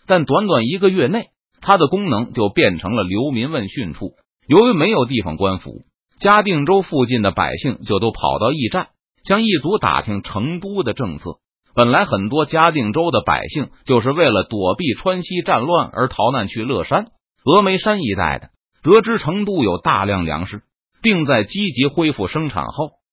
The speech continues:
不少人都生出了返回川西的念头。目前很多人还在观望，毕竟明廷的形势危如累卵，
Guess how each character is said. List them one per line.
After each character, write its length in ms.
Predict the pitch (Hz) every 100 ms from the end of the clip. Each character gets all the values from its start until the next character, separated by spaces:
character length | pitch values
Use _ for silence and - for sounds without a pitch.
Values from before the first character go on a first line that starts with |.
| _ -
不 160 | 170
少 220 | 120 87
人 200 | 90 101
都 140 | 135 139
生 280 | - 180 170
出 160 | 170
了 120 | 160 104
返 320 | 113 80 67
回 200 | 98 117
川 320 | - 151 139
西 180 | - 143
的 120 | 95
念 220 | 90 76
头。 120 | 65 - _ _ -
目 160 | 208 190
前 180 | 175
很 160 | 147 117
多 160 | 160 170
人 120 | 127
还 180 | 110 127
在 120 | 110
观 260 | 90 165 180
望， 140 | 160 - _ _ _
毕 220 | 233 170
竟 220 | 139 180 - _ -
明 360 | 127 180 240
廷 200 | - 123
的 80 | 123
形 320 | 90 101 143
势 140 | 135 101
危 180 | 143
如 300 | 175 143 131
累 100 | 127 123
卵， 640 | 180 82 55 - 98 135